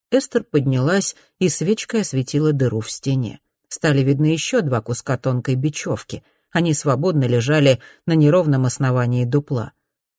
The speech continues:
Потянув за эти верхние бечёвки, Эстер подняла свободно висевшую полосу обоев в соседней комнате. Нижние бечёвки, до сих пор прочно и надёжно прижимавшие полосу к нетронутой части стены, заскользили в своих отверстиях,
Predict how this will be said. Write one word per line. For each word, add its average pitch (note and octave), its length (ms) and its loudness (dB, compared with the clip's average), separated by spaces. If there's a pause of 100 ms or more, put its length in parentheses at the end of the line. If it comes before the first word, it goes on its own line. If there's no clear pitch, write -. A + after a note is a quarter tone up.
Потянув G#3+ 420 4
за F#3 140 2
эти F3 220 2
верхние D3+ 480 2
бечёвки, C3 760 0 (260)
Эстер B3+ 340 2
подняла E3+ 420 0
свободно D#3+ 520 2
висевшую C#3 560 2
полосу B2 420 0
обоев D3 400 4
в - 20 -6
соседней C3+ 640 0
комнате. A2 560 -6 (400)
Нижние E3 460 2
бечёвки, B2 680 -2 (160)
до C#3 140 2
сих - 240 -4
пор C#3 180 2
прочно D3 480 0
и B2+ 40 2
надёжно C3 460 2
прижимавшие C3+ 640 0
полосу C3+ 440 0
к - 80 -6
нетронутой C#3+ 560 0
части C3+ 400 -2
стены, F3 500 0 (300)
заскользили F#3+ 640 2
в - 40 -6
своих C3+ 360 0
отверстиях, G#3+ 720 2